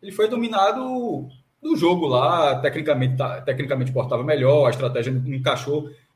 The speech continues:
mas contra o A B C, além de ter sido dominado, o time,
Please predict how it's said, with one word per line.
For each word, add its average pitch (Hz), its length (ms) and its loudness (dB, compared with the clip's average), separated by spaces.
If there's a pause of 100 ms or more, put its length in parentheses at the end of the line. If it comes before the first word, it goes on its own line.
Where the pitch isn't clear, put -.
(160)
mas 175 320 0
contra 214 360 -4
o - 20 0
A 214 60 -4
B 185 120 -2
C, 131 380 -4
além 185 500 0
de 240 120 -6
ter 190 180 -2
sido 131 320 -8
dominado, 127 600 -10 (280)
o 151 60 -18
time, 190 460 -12